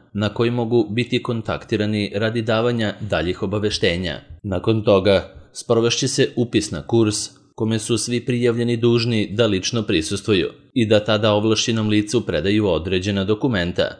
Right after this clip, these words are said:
Ona će im blagovremeno biti navedena, a takođe će biti informisani i o mestu i terminu održavanja pomenutog postupka. Ukoliko nastavu žele da pohađaju zaposleni u nekom preduzeću,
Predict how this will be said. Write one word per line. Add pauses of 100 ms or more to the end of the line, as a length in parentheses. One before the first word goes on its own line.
(180)
Ona
će
im
blagovremeno
biti
navedena, (280)
a
takođe
će
biti
informisani
i
o
mestu
i
terminu
održavanja
pomenutog
postupka. (340)
Ukoliko
nastavu
žele
da
pohađaju
zaposleni
u
nekom
preduzeću,